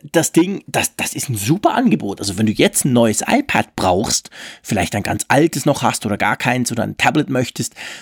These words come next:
dann, dann ist das definitiv gut. Klar, wenn du den Stift, wenn du das jetzt super cool findest, dass man da noch den Stift nutzen kann, muss man den noch zusätzlich erwerben.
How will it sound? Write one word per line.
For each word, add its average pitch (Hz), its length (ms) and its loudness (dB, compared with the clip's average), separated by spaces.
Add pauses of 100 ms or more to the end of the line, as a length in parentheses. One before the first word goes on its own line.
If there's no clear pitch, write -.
(160)
dann, 123 480 4
dann 104 180 2
ist 147 180 0
das 113 160 -2
definitiv 151 680 4
gut. 165 480 2 (400)
Klar, 175 340 0
wenn 139 160 2
du 123 80 4
den 117 160 4
Stift, - 400 0
wenn 120 120 2
du 110 60 -2
das 117 140 0
jetzt - 160 0
super 117 220 -2 (100)
cool 233 160 6
findest, 123 400 0
dass 117 100 -6
man 113 120 -4
da 107 100 2
noch 101 120 -4
den 107 140 -6
Stift - 360 -2
nutzen 160 320 0
kann, 147 240 0 (440)
muss 170 220 2
man 143 140 4
den 147 160 4
noch 131 340 0
zusätzlich 131 680 0
erwerben. 185 680 -2